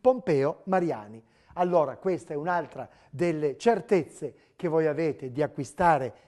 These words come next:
arte vera qui da Casa d'Aste Sant'Agostino. E signore e signori,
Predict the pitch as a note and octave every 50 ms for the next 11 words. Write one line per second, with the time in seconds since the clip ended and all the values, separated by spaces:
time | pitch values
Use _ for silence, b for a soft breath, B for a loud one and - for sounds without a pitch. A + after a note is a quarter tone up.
0 | b b - F#3+ G#3+ G#3+ G3+ F#3+ D3+ - F#3+ E3+ D3+ F3 F3+ F3 D#3+ D3 C#3+ C3+
1 | A#2+ B B B B B - F#3+ G3+ F3 - B B B B - E3+ D3+ - E3+
2 | D#3 C#3 D3 C#3+ E3 F3+ E3+ - E3 C3 - D3+ D3 D#3+ C#3+ D#3 D3 - - -
3 | G#3+ A#3 A#3 A#3 A3+ - _ _ _ - F#3 E3 - - E3 D3+ D#3 D#3 D3+ C#3+
4 | - - C3 C#3 D3 C#3+ C3+ C3 -